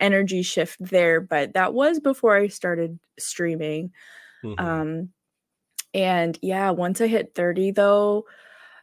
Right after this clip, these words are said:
Speaker 1: it was very noticeable <laughs> that I,
Speaker 2: <laughs>
Speaker 1: it's not like I really changed anything. And I, you know, I was still doing the same, you know, kind of stuff. But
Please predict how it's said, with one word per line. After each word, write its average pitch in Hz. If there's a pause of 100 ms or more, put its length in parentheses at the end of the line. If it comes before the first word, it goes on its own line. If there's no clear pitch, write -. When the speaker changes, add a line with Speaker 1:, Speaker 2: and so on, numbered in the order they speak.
(440)
Speaker 1:
it 180
was 185
very 185
noticeable 190
<laughs> -
that 190
I, 185 (100)
Speaker 2:
<laughs> 143
Speaker 1:
it's -
not 254
like 392
I 392
really 359
changed 247
anything. 175
And 175
I, 165
you 190
know, 185
I 202
was 196
still 202
doing 214
the 214
same, 196 (720)
you 190
know, 180
kind 190
of 190
stuff. 220
But 170